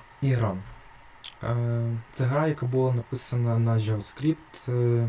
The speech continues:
у цій грі ти керуєш ко-, космічним кораблем і збираєш, е, космічне сміття, яке знаходиться на орбіті. Але будь уважним, е, червоні об'єкти, які ти бачиш, е, це активні супутники, і їх потрібно уникати.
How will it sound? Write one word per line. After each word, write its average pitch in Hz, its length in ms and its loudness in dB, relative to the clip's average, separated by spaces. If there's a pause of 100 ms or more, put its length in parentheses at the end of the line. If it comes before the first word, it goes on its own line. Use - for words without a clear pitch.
(680)
у 120 40 -2
цій 135 180 -2
грі 131 380 0
ти 117 100 -2
керуєш 127 420 0
ко-, 117 220 -8
космічним 120 420 -4
кораблем 117 520 0
і 127 60 0
збираєш, 120 720 -2
е, 113 260 0 (100)
космічне 120 380 -4
сміття, 107 440 -4 (420)
яке 127 180 0
знаходиться 123 520 -2
на 117 100 0
орбіті. 104 420 -4 (680)
Але 120 120 2
будь 143 260 -2
уважним, 113 420 0 (220)
е, 110 240 0
червоні 131 640 0
об'єкти, 123 600 -2
які 131 200 -4
ти 117 140 -2
бачиш, 110 580 -4 (160)
е, 110 320 0 (480)
це 127 200 -2
активні 127 460 -2
супутники, 123 840 -2
і 117 60 0
їх 123 200 -4
потрібно 123 460 -2
уникати. 113 500 -4